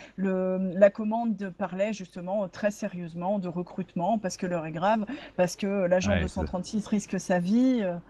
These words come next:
Speaker 2: Alors c'est ça qui est
Speaker 1: parce
Speaker 2: important,
Speaker 1: que
Speaker 2: euh, Chrysalia, c'est qu'on a essayé de mettre du lore, enfin donc le lore c'est, euh, l'univers, et cetera. On a
Speaker 1: Ouais.
Speaker 2: essayé de mettre du lore dans tous les trucs techniques, qu'il n'y ait pas un moment où on dise,
Speaker 1: Oui.
Speaker 2: bon, euh, allez voir dans vos messages de Twitch, euh, si vous avez reçu un truc, parce que là du coup ça casse complètement l'immersion.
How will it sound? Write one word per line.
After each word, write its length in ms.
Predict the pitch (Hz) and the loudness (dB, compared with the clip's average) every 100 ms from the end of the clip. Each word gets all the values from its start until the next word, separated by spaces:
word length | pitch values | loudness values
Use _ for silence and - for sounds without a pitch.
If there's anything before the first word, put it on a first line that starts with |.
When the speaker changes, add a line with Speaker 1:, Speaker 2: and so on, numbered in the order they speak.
| - - - - | -20 -20 -4 4
Speaker 2:
Alors 140 | 113 | 6
c'est 80 | 135 | 6
ça 80 | 165 | 4
qui 80 | |
est 40 | 139 | 4
Speaker 1:
parce 160 | 135 | 4
Speaker 2:
important, 240 | 160 147 110 | 4 2 2
Speaker 1:
que 100 | 107 | -4
Speaker 2:
euh, 20 | |
Chrysalia, 360 | - 117 117 139 | -2 2 2 2
c'est 120 | - | 0
qu'on 140 | 110 | 2
a 60 | 110 | 0
essayé 160 | 107 | 0
de 60 | 120 | 0
mettre 140 | 117 | 0
du 100 | 101 | 2
lore, 300 | 107 120 147 - - - - | 4 6 6 2 -2 -2 0
enfin 180 | - 110 | 2 2
donc 180 | 104 113 | 4 4
le 80 | 104 | 6
lore 240 | 113 120 | 6 6
c'est, 200 | - 92 | -2 -2
euh, 160 | 87 78 - - | -2 -4 -6 -6
l'univers, 460 | 95 95 95 104 98 | -4 0 2 6 4
et 60 | - | 4
cetera. 340 | 87 98 135 - - | 0 0 0 -4 -4
On 80 | 95 | 0
a 20 | |
Speaker 1:
Ouais. 60 | 107 | 2
Speaker 2:
essayé 160 | - | 4
de 40 | 117 | 2
mettre 140 | 110 | 2
du 80 | 110 | 0
lore 240 | 117 139 | 2 2
dans 100 | 110 | 0
tous 160 | 98 135 | -2 -2
les 60 | 123 | -4
trucs 180 | 127 | -4
techniques, 420 | 117 120 139 - - | -6 -2 -2 -2 -4
qu'il 100 | 107 | -2
n'y 60 | 104 | 0
ait 40 | |
pas 120 | 127 | 2
un 80 | 120 | 2
moment 320 | 110 117 135 | 2 2 2
où 60 | 117 | 2
on 60 | |
dise, 200 | 113 226 | 2 2
Speaker 1:
Oui. 40 | 220 | 0
Speaker 2:
bon, 240 | 277 302 120 | 0 0 0
euh, 200 | 113 110 - - | 0 0 -4 -2
allez 180 | 127 | 0
voir 140 | 143 156 | 2 6
dans 80 | 143 | 8
vos 180 | 131 | 8
messages 280 | 131 - 143 127 | 6 2 -6 -4
de 80 | |
Twitch, 380 | 117 147 160 - | 0 0 0 0
euh, 80 | 113 | 0
si 120 | - | 0
vous 120 | 113 110 | 0 0
avez 120 | 107 | 0
reçu 160 | - | -2
un 40 | 117 | -4
truc, 180 | 147 - | -2 -4
parce 140 | 101 | -2
que 60 | 113 | -2
là 80 | |
du 120 | 104 98 | -2 0
coup 120 | 117 | 0
ça 140 | 110 | 0
casse 180 | - 107 | -4 -4
complètement 380 | - 104 107 110 | -4 -4 0 2
l'immersion. 480 | 101 95 - 135 | 2 0 -2 -2